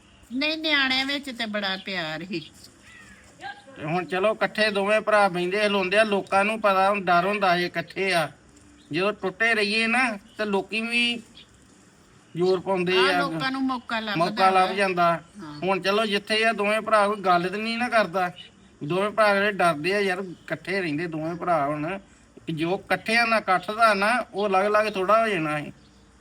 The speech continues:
Speaker 1: ਚਲੋ ਕੋਈ ਗੱਲ ਨਹੀਂ, ਹੁਣ ਵੀ ਵੇਲਾ ਸਾਂਭ ਲਿਆ, ਬੜੀ ਵਧੀਆ ਗੱਲ ਆ। ਚਲੋ ਕੋਈ ਗੱਲ ਨਹੀਂ, ਉਹ ਜੋ ਹੋ ਗਿਆ ਹੋ ਗਿਆ। ਤੇ ਉਹ ਖਾਦ ਲੈਣ ਜਾਣਾ ਸੀ ਤੂੰ?
Speaker 2: ਆਹੋ ਚੱਲਿਆ ਮੈਂ, ਤੇ ਲਿਆਉਣੀ ਆ ਤੁਸੀਂ ਵੀ?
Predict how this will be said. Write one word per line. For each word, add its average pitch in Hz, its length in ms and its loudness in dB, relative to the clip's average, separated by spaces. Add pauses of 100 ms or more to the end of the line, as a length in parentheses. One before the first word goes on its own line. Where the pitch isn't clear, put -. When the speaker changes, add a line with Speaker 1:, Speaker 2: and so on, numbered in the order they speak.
(300)
Speaker 1:
ਚਲੋ 311 220 -4
ਕੋਈ 277 280 -4
ਗੱਲ 247 280 -6
ਨਹੀਂ, 262 180 -6
ਹੁਣ 262 220 -6
ਵੀ 208 120 -10
ਵੇਲਾ 220 340 -6
ਸਾਂਭ 185 340 -10
ਲਿਆ, 196 160 -10
ਬੜੀ 196 200 -12
ਵਧੀਆ 170 400 -12
ਗੱਲ 175 300 -12
ਆ। 640 300 -2 (1400)
ਚਲੋ 294 260 -2
ਕੋਈ 262 280 0
ਗੱਲ 233 200 -2
ਨਹੀਂ, 247 160 -4
ਉਹ 226 160 -8
ਜੋ 214 200 -10
ਹੋ 220 280 -10
ਗਿਆ 180 240 -8
ਹੋ 220 160 -12
ਗਿਆ। 175 260 -12 (340)
ਤੇ 196 60 -10
ਉਹ 240 180 -8
ਖਾਦ 247 340 -4
ਲੈਣ 233 280 -8
ਜਾਣਾ 214 260 -6
ਸੀ 302 180 -6
ਤੂੰ? 262 160 -12 (160)
Speaker 2:
ਆਹੋ 190 200 4
ਚੱਲਿਆ 226 540 4
ਮੈਂ, 233 300 2
ਤੇ 247 140 -2
ਲਿਆਉਣੀ 220 360 0
ਆ 277 60 2
ਤੁਸੀਂ 277 260 0
ਵੀ? 185 200 -4